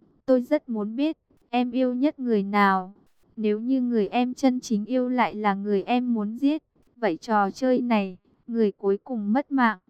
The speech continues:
có thể sẽ chính là em." Diệp Mạc không ngừng chân, nhưng cậu vẫn nghe rõ lời Phục Luân,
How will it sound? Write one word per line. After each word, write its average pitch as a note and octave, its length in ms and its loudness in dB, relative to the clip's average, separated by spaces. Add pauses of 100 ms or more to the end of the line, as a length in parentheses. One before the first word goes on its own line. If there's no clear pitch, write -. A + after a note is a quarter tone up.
(240)
có G#3 140 -2
thể A#3 240 0
sẽ E3 260 -6
chính G#3+ 340 -4
là A#3+ 160 4
em." B3 420 0 (460)
Diệp A3 280 0
Mạc G#3 240 0
không B3+ 300 -4
ngừng G#3 220 -4
chân, B3+ 400 2 (220)
nhưng B3+ 220 -2
cậu E3 240 -4
vẫn G#3+ 320 -6
nghe C4 200 2
rõ A3 280 0
lời B3+ 360 2
Phục G#3 200 -4
Luân, A#3+ 380 4